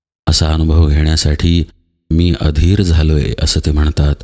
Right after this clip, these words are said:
तुका म्हणे, "जीवा धीर नाही." मुकुट कुंडले म्हणताना ते पुन्हा भगवंताच्या रूपाचंच वर्णन करतात की कशा पद्धतीनं हा भगवंत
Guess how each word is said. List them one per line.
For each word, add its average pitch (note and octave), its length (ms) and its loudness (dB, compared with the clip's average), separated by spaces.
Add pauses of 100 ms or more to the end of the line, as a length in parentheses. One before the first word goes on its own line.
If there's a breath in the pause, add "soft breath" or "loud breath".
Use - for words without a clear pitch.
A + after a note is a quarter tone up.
(840)
तुका E2 260 -2
म्हणे, D#2+ 320 -2
"जीवा D#2 400 -2
धीर D#2+ 400 0
नाही." D2+ 480 -2 (1600)
मुकुट G2+ 360 0
कुंडले F#2 580 0
म्हणताना F2 560 0 (420)
ते F#2+ 60 2
पुन्हा E2+ 340 0
भगवंताच्या E2 720 0
रूपाचंच D#2+ 560 -2
वर्णन D#2+ 340 0
करतात C2+ 440 -2 (840)
की E2+ 80 0
कशा E2+ 320 -2
पद्धतीनं D#2+ 580 -2
हा D#2 200 2
भगवंत D#2+ 560 0